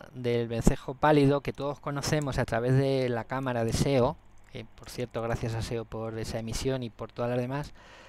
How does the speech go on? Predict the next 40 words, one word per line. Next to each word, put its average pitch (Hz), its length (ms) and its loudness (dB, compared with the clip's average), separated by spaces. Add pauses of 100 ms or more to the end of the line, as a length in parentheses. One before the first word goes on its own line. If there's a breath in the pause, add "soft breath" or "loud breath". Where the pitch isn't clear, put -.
(240 soft breath)
pero 135 220 0
que 131 80 4
realmente 156 800 6
es, - 380 0
pues 127 140 -8
como 120 200 -8
pasa 151 240 4
siempre 147 240 0
con 147 100 0
estas 147 220 2
cosas, 139 340 2
la 120 100 2
punta 123 300 -2
del 123 100 4
iceberg, 127 440 2
es 120 80 0
decir, 113 340 -2
solamente 131 460 -2
vemos 143 360 -2 (460 soft breath)
la 127 140 -2
mínima 135 340 4
parte. 120 300 2
Entonces, 123 400 2
hoy 147 320 2
lo 143 160 6
que 139 420 4 (800 soft breath)
vamos 143 300 6
a 151 60 6
tratar, 151 380 8
van 131 100 4
a 135 60 4
tratar 143 300 4
ellos, 147 400 4
es 139 180 6
de, 139 400 4
eh, 120 540 -2
dar, 143 340 2 (160)
darnos 139 400 0
a 143 60 0
conocer 143 440 0